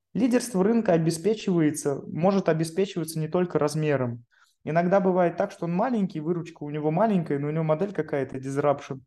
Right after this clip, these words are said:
или у него какой-то один, два, три показателя в бизнесе, какие-то особые метрики,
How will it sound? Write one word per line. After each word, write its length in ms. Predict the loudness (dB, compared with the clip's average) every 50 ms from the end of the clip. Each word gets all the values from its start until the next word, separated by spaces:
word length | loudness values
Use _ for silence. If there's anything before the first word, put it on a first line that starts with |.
| _ _ _ _ _ _
или 220 | -6 -2 -2 0
у 20 | 0
него 160 | 0 -2 0
какой-то 440 | -2 -2 0 0 0 0 2 2 2
один, 440 | 2 2 0 -2 -2 -2 -2 -2 -2
два, 240 | 0 2 2 2
три 240 | 2 0 -4 -6 -6
показателя 640 | -6 -6 -4 -4 -2 0 -2 -2 -2 -4 -6 -6 -6
в 60 | -6
бизнесе, 440 | -4 -4 -4 -4 -4 -6 -6 -8 -8
какие-то 480 | -8 -8 -8 -6 -6 -6 0 2 2
особые 460 | 2 2 2 2 2 2 2 2 0
метрики, 580 | 2 0 0 0 0 -4 -4 -4 -4 -6 -6